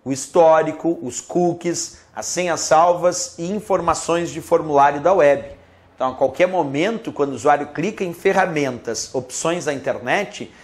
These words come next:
ele pode, inclusive, excluir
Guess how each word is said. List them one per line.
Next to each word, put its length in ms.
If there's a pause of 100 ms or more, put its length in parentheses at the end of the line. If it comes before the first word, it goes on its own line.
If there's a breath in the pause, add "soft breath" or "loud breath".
(160 loud breath)
ele 200
pode, 380
inclusive, 640
excluir 720